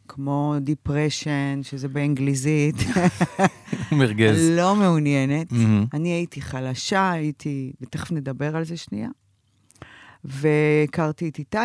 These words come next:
Speaker 1: והייתה קיסריה ראשונה, ואני זוכרת שבסוף קיסריה הראשונה הוא מחבק אותי ואומר לי ככה חזק,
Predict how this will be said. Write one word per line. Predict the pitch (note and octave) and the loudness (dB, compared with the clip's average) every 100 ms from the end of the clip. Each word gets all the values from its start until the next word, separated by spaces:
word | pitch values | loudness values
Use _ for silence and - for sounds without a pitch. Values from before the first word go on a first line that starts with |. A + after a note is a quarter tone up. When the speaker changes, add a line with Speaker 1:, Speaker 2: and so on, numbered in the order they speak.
| A#3+ | -2
Speaker 1:
והייתה | D#3+ C#3+ C#3+ | -2 -4 -6
קיסריה | - C3 - D#3 D3+ D3+ | -6 -6 -2 -2 -2 -4
ראשונה, | C#3+ - C#3+ D#3+ G#3 A#3+ _ _ _ _ _ - | -8 -12 -12 -10 -8 -10 _ _ _ _ _ -10
ואני | D#3+ | -6
זוכרת | D3 D3 F#3 G3 | -4 -2 -2 -2
שבסוף | F3 D3 - E3+ | -2 -6 -4 -6
קיסריה | - D#3 - E3 E3+ | -6 -8 -4 -2 -2
הראשונה | D3+ D3 - C#3+ E3 | -2 -6 -4 -4 -2
הוא | E3+ | -2
מחבק | D3 - C3+ D#3+ F3+ | -2 -4 -4 -4 -6
אותי | - C#3+ | -8 -6
ואומר | C#3 C#3 D3 D3+ | -2 -2 -2 -2
לי | D3+ D3 | -4 -8
ככה | - - C3+ C3+ C3+ | -12 -8 -6 -4 -6
חזק, | B2 C#3+ C#3 D#3 D3+ | -6 -6 -2 -2 -2